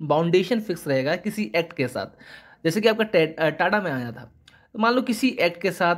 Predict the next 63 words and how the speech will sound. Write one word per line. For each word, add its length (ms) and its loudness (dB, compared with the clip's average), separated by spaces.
किसी, 460 -2
अ, 380 0
जो 100 -4
कानून 360 2
है 140 2
उसके 200 -2
साथ 140 4
अगर 140 4
कोई 200 2
बाउंडेशन 640 2
है 80 2
टाइम 180 -2
का, 100 -4
जैसे 160 -4
दो 160 -2
साल 220 2
का 120 -2
या 120 2
फिर 100 -6
पाँच 260 -2
साल 140 0
का, 160 -8
तो 60 -4
वो 100 2
दो 180 4
साल, 180 4
पाँच 200 0
साल 120 -2
के 100 -2
बाद 140 2
ऑटोमेटिकली 760 -2
आपका 260 0
क्या 140 2
हो 60 2
जाता 260 -2
है, 220 -10
हट 100 2
जाता 240 4
है, 60 2
वो 80 -4
कानून 240 -4
ख़त्म 200 -2
हो 80 0
जाता 200 0
है, 40 0
उसका 180 -4
एग्जिस्टेंस 560 0
नहीं 120 2
रह 120 4
जाता 240 2
है। 120 -4
तो 120 -6
उसी 180 -4
तरीके 300 -2
से, 160 -2
हालांकि 300 0
इसमें 200 -2
तो 60 2
फॉर्मल 320 2
लॉ 120 4
में 120 0
नहीं 180 2
है, 200 -8